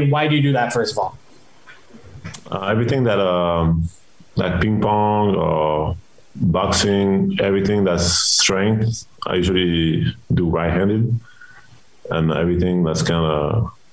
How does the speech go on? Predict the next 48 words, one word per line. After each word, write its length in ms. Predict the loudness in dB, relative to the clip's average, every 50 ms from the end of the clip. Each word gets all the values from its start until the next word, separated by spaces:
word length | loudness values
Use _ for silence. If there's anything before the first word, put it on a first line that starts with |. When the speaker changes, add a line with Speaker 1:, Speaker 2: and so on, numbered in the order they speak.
| -6 -4 -4 -4 -4 -2
Speaker 2:
a 20 | -2
little 180 | 0 0 0
more 160 | 0 0 0 0
finesse, 680 | 0 0 0 0 0 0 0 0 0 0 0 0 0
like 280 | 0 -2 -2 -2 -2 -2 -2
writing, 800 | -2 -2 0 0 0 0 0 0 2 2 2 0 0 0 0 -2
uh, 120 | -2 -2
eating, 540 | 0 0 0 0 0 0 0 0 0 -2 -2 -4 -6 -10 -10 -10 -10 -10 -10 -6
I 80 | -4 -2
do 100 | 0 0
with 100 | 0 0
my 140 | 0 0 0
left. 500 | 0 0 0 0 -2 -2 -4 -6 -6 -8 -14 -20 -16 -12
So 340 | -8 -6 -4 -2 -2 -2 -2 -2 -2 -2 -4 -4 -4 -4 -4 -4 -4 -8 -10 -14 -10 -4
been 120 | -2 -2 0
doing 220 | 0 0 0 0
that 200 | 0 0 0 0
since 220 | 0 0 0 0
I 60 | 0 0
was 140 | 0 -2
a 40 | -2
kid, 360 | -2 -2 -2 0 0 0 0
and, 140 | 0 0 0
uh, 160 | 0 0 -2 -2 -4 -6 -12 -20 -20 -20 -20 -18 -6 -4
I'm 140 | -2 0 0
a 20 |
little 180 | 0 0 0 0
weird, 360 | 0 0 0 0 0 0 0
but 160 | -2 -2 -2 -4 -6 -8 -6 -6 -6 -6 -6 -6 -6 -4 -2 -2 0 0 0 -2 -2 -6 -10
apparently 380 | -6 -2 0 0 2 2 0 0
a 40 |
lot 200 | 2 0 0 0
of 100 | 0 0
people, 240 | -2 -2 -2 -2 0
there's 160 | 0 0 0
a 60 | 0 0
few 140 | 0 0
people 280 | 0 0 0 0 0 0
that 80 | 0 0
are 120 | 0 0
the 100 | 0 0
same, 320 | 0 0 0 0 0 0
so 260 | 0 0 0 -2 -2 -4 -6 -10 -20 -20 -20 -20 -14 -12 -12 -12 -12 -14 -14 -8 -4
I'm 100 | -2 0
not 140 | 0 0 0
the 60 | 0
only 160 | 0 0 0
one. 280 | 0 0 -2 -2 -4